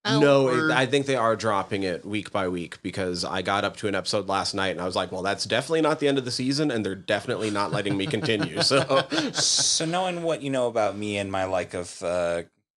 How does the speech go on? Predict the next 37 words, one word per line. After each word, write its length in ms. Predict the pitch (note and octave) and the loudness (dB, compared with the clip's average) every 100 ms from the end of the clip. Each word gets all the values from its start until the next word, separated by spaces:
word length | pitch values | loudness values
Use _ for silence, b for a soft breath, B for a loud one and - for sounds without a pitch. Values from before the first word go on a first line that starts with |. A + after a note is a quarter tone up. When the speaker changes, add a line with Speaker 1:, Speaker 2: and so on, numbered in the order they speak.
| - | -8
Speaker 3:
Godzilla 420 | G2 G2 F#2 F2+ | -4 -4 -4 -4
and 100 | F2+ | -4
stuff, 380 | - F#2+ - - _ _ | -6 -8 -14 -20 _ _
would 140 | C3+ | -10
you 60 | C#3 | -4
recommend 440 | D3 D3 D#3 C3 | -4 -2 -2 -2
it? 200 | F#2+ A2 - | -2 -4 -2
Speaker 1:
He's 140 | C#3 | 0
already 300 | F3+ F3+ D#3 | 2 2 0
complained 440 | D3+ C#3+ B2+ C3 A#2+ | 0 -2 -2 -2 0
about 220 | A#2 A2 | 0 0
it 120 | G#2+ | -2
has 200 | A#2 A2+ | -4 -4
too 120 | - | -4
much 240 | A#2 G2+ - | -4 -6 -8
people 260 | G#2+ F#2+ | -8 -8
time. 300 | - G2 F2+ - _ | -8 -10 -12 -16 _
Speaker 3:
Which 320 | A#2+ A#2 - _ - | -6 -2 -4 _ -4
is 180 | A#2+ | 0
why 220 | B2 B2+ A2+ | 4 4 4
I'm 100 | A#2 | 4
asking, 460 | A2 G#2+ G#2 G2+ B2 | 2 0 -4 -8 -4
would 160 | D#3 | -2
you 80 | D#3+ | 0
recommend 440 | D#3 D#3 E3 D3 | -2 0 -2 -2
it? 240 | G2 G2+ - _ _ _ _ _ _ _ _ _ _ _ _ _ - | -2 -4 -6 _ _ _ _ _ _ _ _ _ _ _ _ _ -4
Speaker 2:
So 220 | - D#3+ | 2 4
it's 280 | E3 D#3+ C#3+ | 4 0 2
the 120 | C3 | 2
best 600 | C#3 - C#3 F#3+ - - | 0 2 2 4 2 0
that 180 | D3+ C#3+ | 0 0
the 120 | C#3+ | 0
Americans 580 | B2+ A#2+ A#2+ A#2 B2 A2+ | 2 4 2 2 -2 -2
have 100 | G2+ | -2
ever 240 | F#2+ F#2+ | -2 -2
done 240 | F#2 F#2 F2 | -2 -2 -4
people. 540 | - E2+ - - - | -6 -8 -8 -14 -14